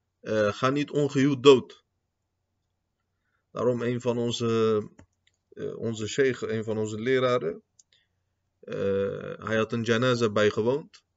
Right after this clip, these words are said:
En, eh, die persoon, eh, die was overleden,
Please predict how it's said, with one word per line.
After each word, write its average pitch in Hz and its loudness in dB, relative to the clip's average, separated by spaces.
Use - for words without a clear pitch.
En, 101 -4
eh, 98 -2
die 104 -8
persoon, 120 -2
eh, 107 0
die 107 -6
was 104 -2
overleden, 117 -2